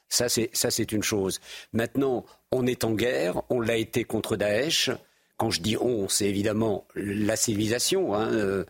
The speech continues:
les pays occidentaux sont en guerre. On a, on a bataillé pour faire tomber Mossoul, pour faire tomber Dra-, euh, Raqqa, avec une, une violence incon-, incroyable. Il y a eu beaucoup, beaucoup de victimes civiles qui étaient là. C'est, euh, Israël est en guerre.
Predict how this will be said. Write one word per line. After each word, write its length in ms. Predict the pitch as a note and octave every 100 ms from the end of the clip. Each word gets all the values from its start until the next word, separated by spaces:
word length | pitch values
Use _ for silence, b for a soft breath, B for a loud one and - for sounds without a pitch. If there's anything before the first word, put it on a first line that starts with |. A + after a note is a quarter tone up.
| B B B
les 140 | G2 F#2+
pays 200 | A2+ A2+
occidentaux 600 | - A#2+ G#2+ A#2 E3+ D#3+
sont 240 | G#3 A2
en 60 | G#2+
guerre. 380 | A2+ C3+ E3 D#3+ B B -
On 220 | A#2 A2
a, 340 | A#2 A#2 A2 -
on 140 | G#2+
a 80 | G#2
bataillé 540 | G2+ A2+ A#2+ A#2 B2
pour 200 | - G#2+
faire 140 | - G2+
tomber 480 | A2 G2+ A2+ A2 G2+
Mossoul, 500 | G#2 - B2 D3 D#3
pour 160 | F2+
faire 160 | - -
tomber 480 | G2+ G2 G#2+ G#2+ G2
Dra-, 180 | A2+ -
euh, 120 | G2 B B B
Raqqa, 520 | F#2+ G2 - C#3 E3 b b -
avec 340 | G2+ G#2 -
une, 120 | G2
une 140 | G#2 G2+
violence 460 | G#2+ A2+ A2+ - -
incon-, 460 | A2 G2+ - F#2 - -
incroyable. 800 | A2 - - B2+ F3 D#3+ A2 E2+ B B -
Il 100 | G#2
y 60 |
a 40 | A2
eu 120 | A2+
beaucoup, 580 | F#2+ F#2 D3+ - - C#3
beaucoup 300 | A2 - B2+
de 80 | F#2
victimes 400 | A#2+ - B2 G#2+
civiles 420 | - G#2+ G3 F#3
qui 100 | G3+
étaient 200 | F#3 G#2
là. 240 | D#3+ F3 B B
C'est, 200 | - - -
euh, 160 | C#3 C3
Israël 340 | D3 - F3+ D3+
est 100 | B2
en 80 |
guerre. 320 | C3+ G3 A2+